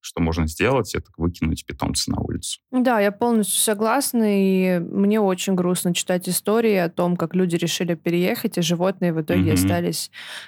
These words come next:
Speaker 2: здесь. Но мы немножечко ушли от темы, и вот получается, что очень важно изучить вопрос, да, просто почитать, что-то по-, поинтересоваться побольше, по-, какие-то книги даже полистать. Нам Гоша опять показывает котенка. Боже мой, какой он, он,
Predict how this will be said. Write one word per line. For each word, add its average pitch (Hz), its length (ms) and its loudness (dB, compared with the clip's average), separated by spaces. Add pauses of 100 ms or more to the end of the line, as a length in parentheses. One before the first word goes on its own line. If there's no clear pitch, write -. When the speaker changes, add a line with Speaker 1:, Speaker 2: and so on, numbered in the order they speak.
Speaker 2:
здесь. 175 580 0
Но 220 100 2
мы 240 100 4
немножечко 262 560 2
ушли 233 260 2
от 220 140 0
темы, 302 420 2 (320)
и 208 80 0
вот 220 220 0
получается, 233 680 2
что 208 500 0 (240)
очень 226 320 2
важно 202 520 2
изучить 196 680 0
вопрос, 269 760 2
да, 226 280 2
просто 220 440 -2
почитать, 208 680 -2
что-то 185 320 -2 (140)
по-, 185 80 -8
поинтересоваться 196 1000 0
побольше, 175 520 -2
по-, 170 140 -12
какие-то - 300 -4
книги 196 340 2
даже 180 280 2
полистать. 180 540 -2 (200)
Нам 196 360 2
Гоша 202 280 2
опять 196 280 -4
показывает 185 540 -2
котенка. 180 520 -2
Боже 190 360 0
мой, 175 220 2
какой 254 540 2
он, - 80 -4
он, 302 500 2